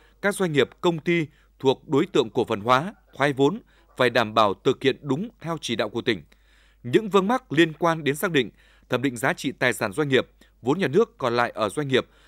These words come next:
phải tiến hành rà soát để có đánh giá, biện pháp cụ thể. Phấn đấu hoàn thành công tác sắp xếp đổi mới doanh nghiệp nhà nước trên địa bàn tỉnh xong trong quý hai năm hai nghìn không trăm mười bảy. Tiếp theo chương trình, xin được chuyển sang các thông tin về kinh tế.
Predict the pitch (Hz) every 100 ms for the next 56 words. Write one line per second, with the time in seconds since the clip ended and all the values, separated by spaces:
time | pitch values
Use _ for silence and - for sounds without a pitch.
0 | _ - 120 175 185 127 123 113 208 -
1 | - 117 98 127 131 135 131 139 - _
2 | - 139 120 220 214 123 127 104 - _
3 | _ _ _ - 147 165 196 147 131 120
4 | 185 160 214 - 226 - 240 151 113 98
5 | - 160 135 101 107 160 220 _ _ _
6 | - 196 175 151 127 113 120 95 - _
7 | - - 175 165 185 160 - 151 160 165
8 | 143 - 131 143 147 131 107 95 151 135
9 | 139 117 104 - _ _ _ _ _ _
10 | _ _ _ _ _ _ _ _ _ _
11 | _ _ _ _ _ _ _ _ _ _
12 | - 247 208 196 160 131 175 165 135 127
13 | 104 147 143 190 160 135 151 123 110 98
14 | 143 131 117